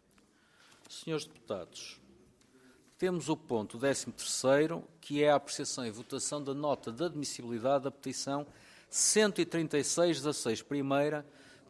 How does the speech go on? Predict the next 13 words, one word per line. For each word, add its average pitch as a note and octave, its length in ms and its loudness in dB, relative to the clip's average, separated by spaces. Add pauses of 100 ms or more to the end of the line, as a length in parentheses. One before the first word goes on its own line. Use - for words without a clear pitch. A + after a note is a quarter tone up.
(180)
pela D#3+ 240 6
eliminação D#3 800 0
imediata C3 680 2
das C3 160 -2
portagens C#3+ 680 4
na C3+ 280 6
A E3 40 12
vinte E3 260 -2
e - 40 -6
cinco. - 440 -4 (640)
Inscrições, D#3 840 0
senhores D3+ 240 -4
deputados? - 760 2